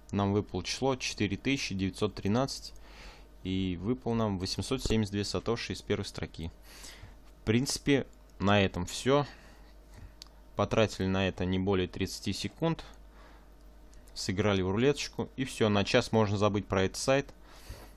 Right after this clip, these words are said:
Здесь больше делать нечего. Чуть не забыл сказать о самом главном. Авто...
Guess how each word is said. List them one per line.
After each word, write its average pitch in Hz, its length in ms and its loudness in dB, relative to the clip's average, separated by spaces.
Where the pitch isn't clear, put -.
Здесь 101 180 2
больше 95 380 0
делать 95 300 2
нечего. 120 520 0
Чуть 120 240 0
не 107 140 4
забыл 110 340 4
сказать 107 420 6
о 101 60 4
самом 101 400 4
главном. 117 420 6
Авто... 110 520 6